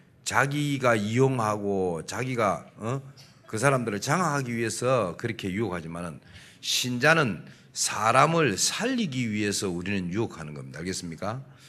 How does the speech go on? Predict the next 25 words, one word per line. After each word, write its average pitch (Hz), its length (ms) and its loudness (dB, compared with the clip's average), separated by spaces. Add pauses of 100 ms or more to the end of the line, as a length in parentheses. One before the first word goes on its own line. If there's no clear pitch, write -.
(140)
오늘 117 280 -2
교동문 117 520 0
여러분이 110 340 0
생각하고 131 440 0
읽은지 117 280 -2
몰라도 92 480 -2 (1040)
교동문 123 640 0
내용이 98 320 0
그랬어요. 82 320 -4
"너희들은 135 680 0
왜 104 440 2 (240)
양식 101 460 -4
아닌 226 300 0
것을 233 400 -4
위하여 131 560 2
네가 107 240 -2
수고하고 92 760 -6 (380)
은을 170 240 6
달아주고 95 460 -2
돈 117 320 0
주고 98 400 -6 (320)
금을 165 320 6
달아주고 92 480 -2
왜 95 160 -4
그러냐? 123 640 -4